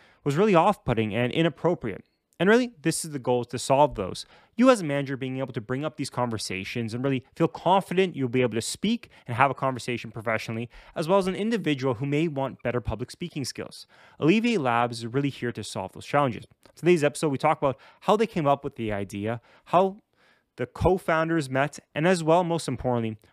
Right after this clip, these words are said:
what it really means to create a business and grow it, and why it's so important to have a product people want to pay for. Hopefully you guys enjoy this episode,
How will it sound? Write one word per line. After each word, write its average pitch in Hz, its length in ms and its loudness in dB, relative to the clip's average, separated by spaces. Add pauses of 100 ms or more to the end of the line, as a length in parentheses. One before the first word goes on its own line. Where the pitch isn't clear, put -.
what 170 100 0
it - 20 6
really 247 200 2
means 131 360 -4
to 127 100 -8
create 143 340 0
a 110 80 -4
business 131 540 -2 (240)
and 147 160 -4
grow 156 300 6
it, 131 220 0 (100)
and 139 320 -6
why 143 240 2
it's 202 140 -4
so 160 160 -2
important 151 480 0
to - 60 -20
have 139 120 2
a 131 80 4
product 240 640 2 (280)
people 226 480 2
want 127 220 4
to 143 80 0
pay 160 260 4
for. 110 300 0 (400)
Hopefully 180 220 0
you 196 40 -6
guys 202 220 6
enjoy 139 220 4
this 135 160 2
episode, 131 420 0